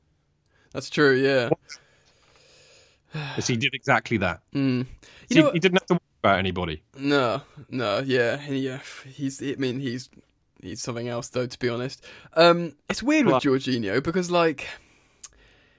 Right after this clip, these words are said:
Speaker 1: you're right. It, he's such, he's, he's, for what he does as a specialist, he's such a valuable player. Like, behind, obviously, N'Golo Kante, just because of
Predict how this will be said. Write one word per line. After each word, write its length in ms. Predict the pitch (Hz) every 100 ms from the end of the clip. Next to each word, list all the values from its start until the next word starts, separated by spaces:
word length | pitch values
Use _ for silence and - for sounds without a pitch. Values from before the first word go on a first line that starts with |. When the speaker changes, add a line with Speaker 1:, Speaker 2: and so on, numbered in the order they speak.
| _ _ _
Speaker 1:
you're 140 | 185
right. 400 | 180 190 135 123 _ -
It, 180 | 170 - - -
he's 160 | 185 190
such, 280 | - 277 -
he's, 420 | 185 226 240 196 - _ _ _ _
he's, 480 | - 165 196 196 - _ _ - - _ _ _ _ _ _ -
for 220 | - 214
what 200 | 247 262
he 120 | 214
does 600 | 208 208 131 117 - - -
as 100 | 147
a 60 | 135
specialist, 540 | - 147 - 120 -
he's 160 | 170 147
such 500 | - 175 170 - -
a 80 | 139
valuable 480 | 147 151 147 139 139
player. 280 | 151 139 165
Like, 120 | 156
behind, 320 | 170 208 208
obviously, 340 | 156 147 135 127
N'Golo 280 | 127 110 113
Kante, 480 | 151 117 - 101 95
just 160 | -
because 260 | 135 143 110
of 140 | 117